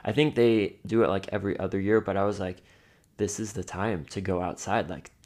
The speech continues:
I need it every year, you know, at least once a year," uh, especially if you have a friend that is willing to go with you and is up for an adventure. So we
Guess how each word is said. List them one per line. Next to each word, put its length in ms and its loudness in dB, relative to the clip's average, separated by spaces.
I 120 -6
need 200 -2
it 220 -6
every 320 -2
year, 200 4
you 120 2
know, 120 4
at 100 0
least 220 -2
once 320 -2
a 60 -4
year," 340 -2
uh, 100 2
especially 380 2
if 60 2
you 80 4
have 80 2
a 80 -6
friend 440 -4
that 280 -2
is 160 -2
willing 320 0
to 100 -6
go 180 2
with 300 0
you 200 4
and 180 -2
is 180 -4
up 140 0
for 220 -8
an 80 -4
adventure. 500 2
So 300 6
we 480 4